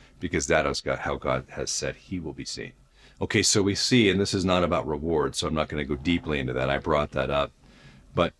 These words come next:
you can see that what we do in this life greatly matters, and God will reward with crowns and reign, rulership and reigning those who have carried out their mission in, in him.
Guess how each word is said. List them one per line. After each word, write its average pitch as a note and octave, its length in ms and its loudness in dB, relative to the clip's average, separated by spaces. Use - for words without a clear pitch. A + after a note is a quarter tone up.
you G2 160 0
can E2 160 -2
see A2 300 4
that F2+ 160 4
what F#2+ 180 2
we G#2+ 140 2
do F2 180 2
in E2 60 0
this D2+ 200 -4
life D2 320 0
greatly E2 520 -2
matters, C2+ 420 -2
and C#2 160 -6
God D#2+ 320 2
will E2+ 120 -2
reward D2+ 580 0
with D2 160 -4
crowns D#2+ 480 0
and C2+ 240 -2
reign, E2 240 0
rulership F2+ 480 0
and D2+ 160 -4
reigning D#2 420 0
those E2+ 500 2
who F#2 80 0
have - 140 -2
carried D2 300 2
out C2+ 140 2
their C2 120 -6
mission - 300 -6
in, E2 200 -14
in D2 160 -8
him. B1 220 -8